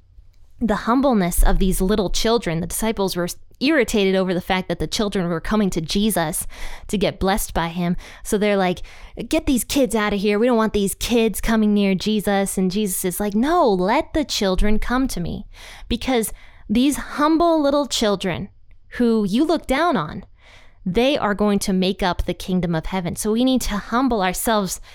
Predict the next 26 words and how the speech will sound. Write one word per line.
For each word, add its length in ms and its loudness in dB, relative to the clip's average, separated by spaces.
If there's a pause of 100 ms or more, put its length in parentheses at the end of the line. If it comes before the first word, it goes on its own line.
(220)
as 300 0
a 160 2
little 480 0 (100)
child. 800 -2 (760)
And 80 -2
I 40 2
mean, 100 4
I've 120 0
gone 200 2
into 320 2
what 220 0
that 180 0
means 300 2
before 340 0
in 100 0
the 60 -4
past, 540 -2 (480)
but 240 2
I 80 2
mean, 280 2 (280)
when 160 2
you 80 4
think 180 0
about 240 2
a 60 -2
child 680 -2